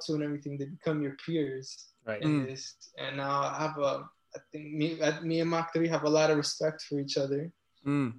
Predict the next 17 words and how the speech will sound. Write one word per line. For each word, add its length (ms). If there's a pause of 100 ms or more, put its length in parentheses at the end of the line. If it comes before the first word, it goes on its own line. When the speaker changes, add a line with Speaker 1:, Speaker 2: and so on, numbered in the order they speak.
(120)
Speaker 1:
you 120
know, 300
but 340
that's, 200
like, 280
just 300
raw, 280
like, 300
New 120
York 220
City, 320
like, 300
like, 280
B-boy 360
stuff 360
for 100
me, 340